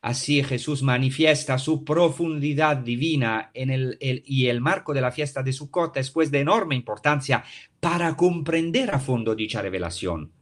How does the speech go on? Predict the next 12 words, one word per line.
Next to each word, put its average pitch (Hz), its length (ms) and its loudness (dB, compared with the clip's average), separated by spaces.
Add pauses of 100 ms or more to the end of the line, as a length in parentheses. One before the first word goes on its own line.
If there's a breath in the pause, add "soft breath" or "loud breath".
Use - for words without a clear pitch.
(480)
Jesús 151 340 2
no 156 140 4
solo 190 220 6
declara 127 500 6
que 117 100 4
es 117 160 2
la 107 100 0
verdadera 110 440 0
fuente 151 460 -2
de 92 80 -6
agua 92 200 -10
viva, 92 300 -12